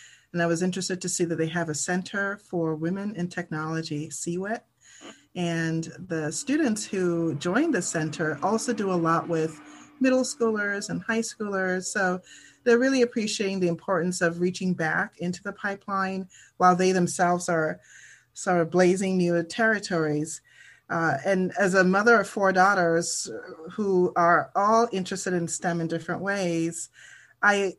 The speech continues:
also share with them that it's not all roses. <laughs> Uh, you know, I share with them the highs and lows of working in research, of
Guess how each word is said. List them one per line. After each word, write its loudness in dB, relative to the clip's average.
also 2
share 0
with 0
them 0
that 0
it's -4
not 2
all 2
roses. -2
<laughs> -20
Uh, 0
you -2
know, 0
I 0
share -4
with -2
them 0
the 2
highs 2
and 0
lows 0
of -2
working -2
in 0
research, -4
of -6